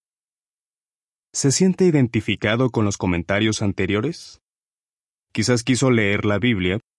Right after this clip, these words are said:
pero hubo algo que lo detuvo. A muchas personas, la idea de leer este libro las abruma. Pero, ¿pensaría lo mismo si supiera que su contenido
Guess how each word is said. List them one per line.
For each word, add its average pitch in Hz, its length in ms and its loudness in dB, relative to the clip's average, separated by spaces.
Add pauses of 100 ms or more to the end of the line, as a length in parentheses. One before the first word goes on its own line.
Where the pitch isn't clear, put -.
pero 90 200 0
hubo 123 340 2
algo 123 340 -2
que 123 120 -2
lo 117 100 2
detuvo. 120 460 -2 (840)
A 117 120 0
muchas 165 340 2
personas, 107 680 -2 (380)
la 101 180 0
idea 101 300 0
de 113 140 0
leer 92 420 0
este 107 300 -4
libro 117 380 0 (160)
las 113 280 -4
abruma. 117 480 0 (920)
Pero, 113 380 0 (280)
¿pensaría 104 420 0
lo 117 120 2
mismo 110 360 0
si 131 100 -6
supiera 101 480 -2
que 95 120 -4
su 104 120 -6
contenido 95 680 -2